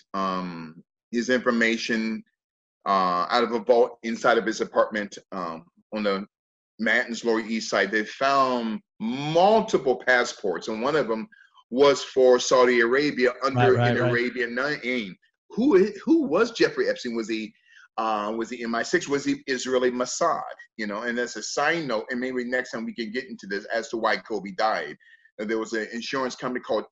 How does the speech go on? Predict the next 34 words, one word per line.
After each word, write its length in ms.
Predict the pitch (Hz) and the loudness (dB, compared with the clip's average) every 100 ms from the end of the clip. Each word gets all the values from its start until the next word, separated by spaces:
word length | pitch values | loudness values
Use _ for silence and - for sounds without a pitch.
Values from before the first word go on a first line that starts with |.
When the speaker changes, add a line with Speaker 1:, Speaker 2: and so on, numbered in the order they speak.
| - 196 | -12 -8
Speaker 1:
Teva 320 | 202 170 - - - _ _ _ _ _ 123 | -8 -8 -12 -16 -20 _ _ _ _ _ 0
out 140 | 123 | 0
of 80 | 113 | 2
Tel 180 | 135 113 | 2 2
Aviv, 160 | 107 117 | 0 -4
Israel, 320 | 123 117 101 117 | -4 -2 -2 2
that's 280 | 113 - | 0 0
ran 360 | 120 123 123 104 | -4 -2 -2 0
by 220 | 110 104 | 2 2
Mossad, 600 | 104 98 - 98 95 98 | -2 -6 -4 0 0 -2
and 140 | 98 101 | -2 -2
those 340 | 117 123 117 | 0 -2 -4
were, 300 | 107 101 101 - - - | 0 2 0 -6 -20 -8
uh, 80 | 104 | -6
w-, 240 | 95 110 - | -6 -8 -6
was 320 | 117 113 110 | -2 -2 -2
one 200 | 123 151 | -2 0
of 80 | 165 | 0
the 100 | 151 | 0
pharmaceutical 600 | 139 143 135 151 127 123 | 0 0 0 -4 -2 -4
companies 300 | 107 117 104 | -4 -6 -6
that 160 | 113 95 | -6 -4
Kobe 220 | 117 107 | -4 -4
was 180 | 104 98 | -6 -8
going 240 | 107 98 | -6 -4
after 260 | 98 101 101 | -4 -6 -8
in 80 | 98 | -10
a 60 | 98 | -8
lawsuit. 380 | 90 92 107 120 | -8 -8 -8 -4
That's, 240 | 110 - | -4 -2
that's 200 | 117 110 | -4 -4
a 40 | 98 | -6
big 180 | 104 90 | -8 -8
mistake. 320 | 92 92 | -12 -10